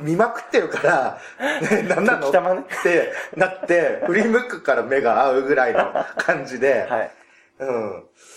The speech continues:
Speaker 1: だからあの、まあ、ブランディングとかもね、
Speaker 2: はい。
Speaker 1: 気にしている人とかすごく多いじゃないですか。
Speaker 2: はい。
Speaker 1: 周りがどういう目で。
Speaker 2: うんうんうん。
Speaker 1: あれはどんどん窮屈になっていくし、
Speaker 2: はい。
Speaker 1: あんま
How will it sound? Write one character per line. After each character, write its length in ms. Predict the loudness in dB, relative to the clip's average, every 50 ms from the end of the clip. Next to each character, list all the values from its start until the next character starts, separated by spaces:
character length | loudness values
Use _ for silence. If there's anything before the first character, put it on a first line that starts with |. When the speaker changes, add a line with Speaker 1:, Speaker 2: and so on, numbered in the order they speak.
| -20 -20 -20 _ _
Speaker 1:
だ 100 | -2 0
か 60 | 2 2
ら 100 | 2 0
あ 40 | -2
の、 240 | -4 -4 -4 -2
ま 140 | -2 -2 -4
あ、 60 | -2
ブ 100 | -2 0
ラ 120 | 0 0 0
ン 100 | -2 -4
デ 100 | -6 -6
ィ 120 | -6 -6
ン 40 | -8
グ 160 | -6 -8 -6 -6
と 160 | -6 -8 -6
か 160 | -6 -6 -6
も 160 | -6 -8 -10
ね、 100 | -8 -8
Speaker 2:
は 60 | -8
い。 80 | -8 -10
Speaker 1:
気 60 | -12 -10 -8 -6 -4
に 300 | -4 -4 -4 -6 -10 -14
し 120 | -18 -10 -4
て 220 | -2 -2 -2 -2
い 40 | -2
る 120 | -6 -8
人 220 | -10 -6 -6 -6 -6
と 120 | -6 -8
か 140 | -10 -10 -14
す 140 | -14 -6 -4
ご 140 | -4 -4
く 120 | -4 -2 -2
多 80 | -2
い 40 | -2
じ 60 | -4
ゃ 40 | -8
な 60 | -14
い 20 | -16
で 20 |
す 60 | _
か。 60 | -20 -18 -8
Speaker 2:
は 180 | -4 -2 -2
い。 20 | -2
Speaker 1:
周 40 | -2 -4
り 40 | -6
が 100 | -6 -4
ど 160 | -4 -4 -4
う 80 | -4
い 80 | -6 -10
う 80 | -10 -8
目 160 | -10 -8 -10
で。 100 | -10 -12
Speaker 2:
う 60 | -14
ん 40 | -16
う 20 | -20
ん 20 |
う 20 | -20
ん。 60 | -20 -20 -20 -20 -20 -20 -16
Speaker 1:
あ 80 | -14 -12
れ 60 | -10
は 80 | -10 -8
ど 160 | -6 -6 -6
ん 80 | -6 -4
ど 120 | -6 -6
ん 80 | -6 -8
窮 240 | -8 -8 -8 -8
屈 340 | -8 -12 -18 -18 -18 -16 -16
に 160 | -16 -16 -12
な 80 | -12 -12
っ 100 | -12 -12
て 80 | -16 -16
い 40 | -16
く 80 | -16 -20
し、 340 | -18 -12 -8 -8 -8 -8 -8
Speaker 2:
は 160 | -8 -8 -10
い。 120 | -10 -10 -16 _ _ _
Speaker 1:
あ 140 | -12 -12 -12
ん 300 | -12 -14 -14 -14 -10 -6
ま 440 | -2 0 0 0 0 -2 -4 -10